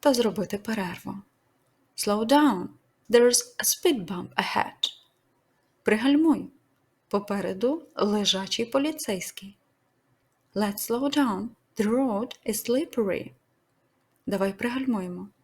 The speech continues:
Дорога слизька. Давайте пригадаємо усі фразові дієслова, які ми сьогодні розглянули. Фразове дієслово pick up, має таке значення, як підібрати когось,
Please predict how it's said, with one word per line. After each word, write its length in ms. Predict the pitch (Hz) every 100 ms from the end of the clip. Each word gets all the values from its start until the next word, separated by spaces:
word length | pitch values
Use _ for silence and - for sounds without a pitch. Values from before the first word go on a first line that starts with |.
| _
Дорога 420 | 196 214 190 185 196
слизька. 600 | - 247 254 - 185 175 _ _ _ _ _ _ _ _ _ _ _ _ _
Давайте 380 | 202 220 247 262
пригадаємо 720 | 254 240 240 233 180 180 180 -
усі 380 | 233 226 - 175
фразові 480 | - 175 175 175
дієслова, 680 | 180 196 202 202 277 294 320 -
які 320 | 208 202 - 190
ми 120 | 214
сьогодні 420 | - 190 180 190
розглянули. 680 | 202 202 196 185 180 - 208 _ _ _ _ _ _ _
Фразове 460 | - 196 190 185 185
дієслово 760 | 180 190 190 254 254 247 240 - _
pick 340 | 233 220 220 - _ -
up, 220 | 196 175 - _ _ _ _ _
має 160 | 202 196
таке 220 | - 196
значення, 480 | 190 202 196 196 185
як 340 | 185 185 - _
підібрати 760 | 247 208 196 196 185 - -
когось, 540 | - 247 262 320 320